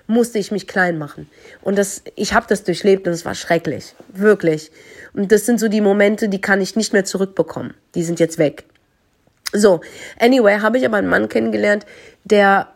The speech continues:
auch so wirklich aus der eiskalten, äh, den ich schon vorher kannte, den ich in, in verschiedenen Lebens-, ähm,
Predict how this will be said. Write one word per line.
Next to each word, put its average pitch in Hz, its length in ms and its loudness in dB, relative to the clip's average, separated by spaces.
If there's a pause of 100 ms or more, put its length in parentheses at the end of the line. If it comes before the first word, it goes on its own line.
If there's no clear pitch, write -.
(180)
auch - 220 0
so 254 400 2
wirklich 294 360 0
aus 226 180 2
der 220 140 0
eiskalten, 202 760 -2 (460)
äh, 196 140 4
den 214 180 0
ich 202 120 -4
schon 190 160 -2
vorher 202 320 0
kannte, 277 460 -2
den 202 260 -2
ich - 240 -8 (160)
in, 226 140 0
in 240 180 0
verschiedenen 247 640 0
Lebens-, 247 580 0
ähm, 160 340 0